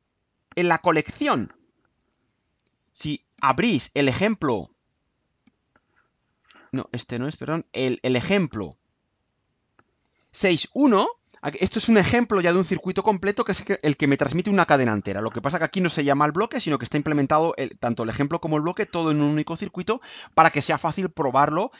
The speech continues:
y cambiarlos, cambiar cosas y, y probar. Primero vamos a sintetizarlo y vamos a probarlo, para que veáis que, que este circuito funciona.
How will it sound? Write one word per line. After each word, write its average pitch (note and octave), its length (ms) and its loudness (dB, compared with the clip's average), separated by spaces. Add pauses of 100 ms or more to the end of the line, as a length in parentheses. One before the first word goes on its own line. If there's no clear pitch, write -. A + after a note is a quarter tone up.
(200)
y D3+ 80 -2
cambiarlos, B2+ 1040 -2 (180)
cambiar A#2+ 400 -4
cosas F#3 520 0
y, B2+ 200 -2
y C3 120 -2
probar. G#2 400 -2 (840)
Primero D#4 240 4
vamos B3 220 4
a A3+ 60 -2
sintetizarlo G3+ 520 -2
y D#3+ 60 0
vamos D3+ 180 0
a D3+ 80 0
probarlo, F#3+ 500 0 (100)
para A#2 140 -2
que B2 140 -2
veáis A#2+ 200 -2
que, B2 240 -2
que - 80 -8
este C#3+ 120 -4
circuito B2+ 380 -8
funciona. E3+ 500 -4